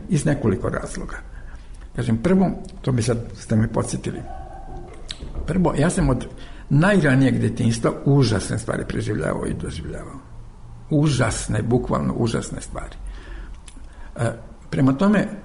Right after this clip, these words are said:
ovaj, to šta, sad što preživljavam nije nešto novo za mene i manje je strašno nego ono što sam ranije preživljavao.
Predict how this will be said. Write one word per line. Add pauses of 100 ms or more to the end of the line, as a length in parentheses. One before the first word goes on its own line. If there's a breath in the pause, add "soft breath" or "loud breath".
(220)
ovaj, (420)
to (300)
šta, (280)
sad
što
preživljavam
nije
nešto
novo
za
mene
i
manje
je
strašno
nego
ono
što
sam
ranije
preživljavao.